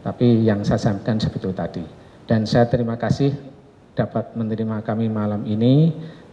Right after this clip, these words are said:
Eh, kami dengan, eh, tentunya mohon maaf sebesar-besarnya, kami tetap, eh, memohon kepada Bapak Ibu sekalian sebagai sesama, eh,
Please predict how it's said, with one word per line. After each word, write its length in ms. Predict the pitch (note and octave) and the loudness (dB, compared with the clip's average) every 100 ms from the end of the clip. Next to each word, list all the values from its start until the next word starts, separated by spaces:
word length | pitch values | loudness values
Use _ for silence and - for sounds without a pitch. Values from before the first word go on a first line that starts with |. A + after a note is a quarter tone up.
| - | -8
Eh, 240 | G#2 G2+ | -6 -4
kami 320 | A2 G#2+ A#2 | 0 2 2
dengan, 380 | G#2+ G#2 G#2+ G2+ G2+ G2+ A2+ - | 0 -4 -6 -12 -14 -16 -20 -18
eh, 320 | B2+ G#2+ G2+ G2+ - - | -14 -12 -12 -16 -18 -14
tentunya 480 | G2+ G#2 G#2+ A#2+ A#2 | -8 -4 -2 0 -2
mohon 400 | A2 G2+ A2 G#2+ | -4 -4 -4 -4
maaf 240 | D#3 D3 | -2 -2
sebesar-besarnya, 1120 | - - - - A2+ A#2 A#2+ G2+ A2+ B2+ C#3+ C#3 - - - _ - | -2 -4 0 0 0 -4 -6 -6 -4 -2 -2 -6 -14 -20 -20 _ -12
kami 320 | G#2+ A2 A2 | -6 -4 -4
tetap, 560 | A2 G#2+ G#2 G2+ - - G#2 | -4 -2 -4 -6 -12 -12 -6
eh, 440 | G#2 G#2 G2+ G2+ G#2 - - - - - - - - - - - | -2 -2 -2 -4 -8 -12 -20 -20 -20 -20 -20 -20 -20 -20 -20 -8
memohon 560 | A2 A2 G#2 C3 B2 | -2 0 2 0 0
kepada 240 | - G#2+ A2+ | -4 -8 -8
Bapak 320 | A2 F#2+ A2 | -8 -10 -10
Ibu 80 | - | -12
sekalian 720 | - G#2+ G2+ G#2+ A#2+ B2+ C3+ B2+ - - - _ _ _ - | -10 -8 -4 0 0 0 -4 -10 -18 -20 -20 _ _ _ -10
sebagai 880 | - A2 G#2 F#2+ A2 G#2+ G#2 G2+ G2+ | -8 -6 -6 -6 -4 -2 0 -2 0
sesama, 800 | - G2+ G#2+ G2+ G#2+ G2+ G2+ G2+ - - - - - | 0 0 -2 -2 -2 -2 -4 -8 -12 -18 -20 -20 -14
eh, 560 | - G2 G2 F#2+ F#2 | -4 0 0 0 -2